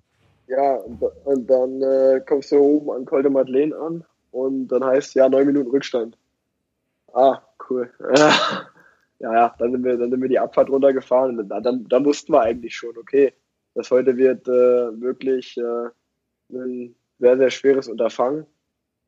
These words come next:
Dann ist, glaub ich, der Toni Gallophurst direkt oben an der Bergwertung ausgestiegen. Der hat gesagt, "Okay, das wird eh nix mehr."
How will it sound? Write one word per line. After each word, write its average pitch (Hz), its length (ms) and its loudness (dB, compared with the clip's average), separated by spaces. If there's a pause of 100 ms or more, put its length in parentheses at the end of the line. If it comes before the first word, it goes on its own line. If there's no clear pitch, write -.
(220)
Dann 117 220 -2
ist, - 140 -10
glaub 120 140 2
ich, 131 60 -10
der 123 100 2
Toni 135 220 0
Gallophurst 131 640 2
direkt 120 340 -2
oben 135 180 -4
an 135 40 -2
der 123 100 -2
Bergwertung 135 460 -2
ausgestiegen. 139 560 -6
Der 131 100 -2
hat 110 80 -12
gesagt, 123 240 -6
"Okay, 123 200 -12
das 123 140 -14
wird 120 100 -10
eh 123 80 -12
nix 139 180 -12
mehr." 139 200 -6